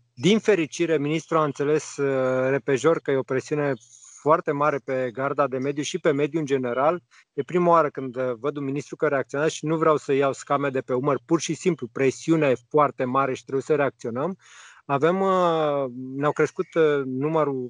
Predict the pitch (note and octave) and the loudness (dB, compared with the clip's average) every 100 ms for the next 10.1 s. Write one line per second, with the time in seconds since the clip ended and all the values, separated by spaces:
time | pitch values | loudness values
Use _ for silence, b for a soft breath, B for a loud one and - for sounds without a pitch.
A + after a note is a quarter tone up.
0 | - C3+ C#3 - D3+ C3+ C3 C#3+ C3+ - | -6 -2 0 2 2 2 0 0 -2 -2
1 | C#3+ D#3 D#3 - D#3+ D3+ B2+ C3+ C#3+ C3+ | -2 2 0 0 -2 0 2 2 0 -2
2 | C3+ A#2+ C#3+ C#3 B2 C#3+ F3 - B B | -2 -2 0 0 0 0 0 -2 B B
3 | C#3 E3 F#3+ E3+ D#3+ - F3 - E3 - | 0 2 2 0 -4 0 0 2 0 0
4 | D#3+ E3 E3+ D#3+ D3 E3 D#3 C#3 A#2+ D#3+ | 0 2 2 0 0 2 2 0 2 2
5 | D#3+ C3+ C#3 B2+ C3 C3+ C3+ C#3 C#3+ F3 | 2 -4 -6 -4 -4 -6 -6 -4 0 -2
6 | F3 b - C3+ - C#3 E3 F3+ E3 D3 | -4 b -8 -6 -2 0 2 2 -2 0
7 | F3+ F3 D3 - - C#3+ - - F3+ F3+ | 0 2 -2 -6 -2 -2 -2 -2 0 2
8 | E3 D3 D3 B2+ A2+ - C#3+ C3 C#3+ - | 0 0 0 -2 -6 -2 0 0 -2 0
9 | F#3 F3 F#3 E3+ F3+ - D#3+ - G3 F3+ | -2 2 2 4 2 0 -8 -2 0 0